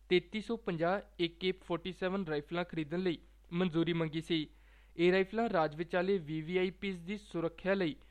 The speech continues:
ਕਮਾਂਡੋਜ਼ ਨੂੰ ਦਿੱਤੀਆਂ ਜਾਣਗੀਆਂ। ਵੈਸੇ ਤਾਂ ਲੋਕੀ ਇਹਨਾਂ ਨੇਤਾਵਾਂ ਨੂੰ ਚੁਣ ਕੇ ਇਸ ਲਈ ਭੇਜਦੇ ਹਨ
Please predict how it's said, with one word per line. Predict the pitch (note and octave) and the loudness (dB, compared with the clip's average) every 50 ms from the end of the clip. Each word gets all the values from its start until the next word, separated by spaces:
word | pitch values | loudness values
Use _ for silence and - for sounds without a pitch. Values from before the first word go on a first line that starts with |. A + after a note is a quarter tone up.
| - - - - | -20 -20 -8 -4
ਕਮਾਂਡੋਜ਼ | - F3 E3+ E3 E3 E3 F3+ G3 F#3+ F#3 | 0 2 4 4 4 2 2 0 0 0
ਨੂੰ | G#3 G#3+ F#3 | -2 -2 -2
ਦਿੱਤੀਆਂ | D#3 D3+ - - E3 D#3+ D3+ | -4 -8 -6 -4 -4 -2 0
ਜਾਣਗੀਆਂ। | D#3+ D#3 D#3 D3+ C#3+ D#3 D#3+ D#3+ D#3 D3 - - - - - - - - | 2 0 0 0 -2 -2 0 0 0 -2 -4 -10 -20 -20 -20 -10 0 2
ਵੈਸੇ | E3+ E3 - G3+ | 2 2 2 0
ਤਾਂ | - A#3 A#3+ | 0 2 2
ਲੋਕੀ | A#3 G3+ E3 D#3 - - G3+ G3+ - - | 4 2 2 0 0 -2 -4 -4 -4 -4
ਇਹਨਾਂ | F3+ F3 F#3 F#3+ | -2 0 2 2
ਨੇਤਾਵਾਂ | F#3+ G3 F#3+ - E3 D#3 D#3 E3+ F3 | 2 2 0 0 0 0 0 0 0
ਨੂੰ | F#3 G3 | 0 -2
ਚੁਣ | F#3+ - F3 E3 D#3+ | -2 -4 -4 -6 -6
ਕੇ | - - G3 G3+ - - | -6 -6 -6 -6 -4 0
ਇਸ | E3 D#3+ D#3 - - | 0 0 0 0 -2
ਲਈ | F3+ F#3 | -2 -2
ਭੇਜਦੇ | F#3+ - G#3 G3+ F3 C#3+ C#3+ E3 F3+ | -2 0 0 0 0 0 -2 -2 0
ਹਨ | F#3 F#3 D#3+ C#3 | 0 0 0 -2